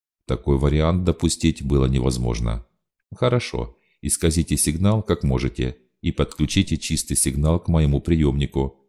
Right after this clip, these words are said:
«Есть, мадам». Фрейзер, комсостав кораблей и командиры дивизионов наблюдали передачу. На других экранах изображение мигало, из динамиков неслись неразборчивые звуки.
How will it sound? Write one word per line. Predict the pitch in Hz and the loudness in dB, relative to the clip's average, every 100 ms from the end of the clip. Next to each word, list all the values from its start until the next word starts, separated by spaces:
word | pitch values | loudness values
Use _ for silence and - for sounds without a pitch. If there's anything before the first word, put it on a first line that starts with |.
| _ _ _ | _ _ _
«Есть, | 64 62 67 - 76 | -6 0 0 0 0
мадам». | 80 80 80 78 - _ _ _ _ _ _ _ | 2 2 2 0 -6 _ _ _ _ _ _ _
Фрейзер, | - 80 87 80 73 | 2 6 6 4 2
комсостав | 71 80 82 76 - 82 78 | 2 0 0 0 0 0 0
кораблей | 76 73 73 82 85 | 0 0 4 2 2
и | - | -2
командиры | 78 80 80 78 80 76 | 0 2 4 4 4 4
дивизионов | 71 71 69 82 92 69 57 - _ _ _ | 2 2 2 2 2 0 -4 -10 _ _ _
наблюдали | 76 82 87 90 82 | -2 0 4 4 4
передачу. | 69 71 64 60 57 - 52 _ _ _ _ | 2 -2 0 -2 -4 -10 -12 _ _ _ _
На | 67 | -2
других | 67 69 71 - | 0 2 2 2
экранах | 85 - 80 80 - | 2 2 2 2 0
изображение | 76 76 76 76 78 76 78 | 2 2 2 2 2 2 2
мигало, | 82 76 62 58 57 - _ _ | 2 2 0 0 -4 -6 _ _
из | 67 | -10
динамиков | 64 69 78 82 76 73 - | -2 2 2 2 0 -2 0
неслись | 71 - 73 - - | -2 0 -2 -2 -4
неразборчивые | 67 65 64 69 - 64 65 | -2 -2 0 -2 0 0 0
звуки. | 62 60 55 55 50 | -2 -4 -6 -8 -10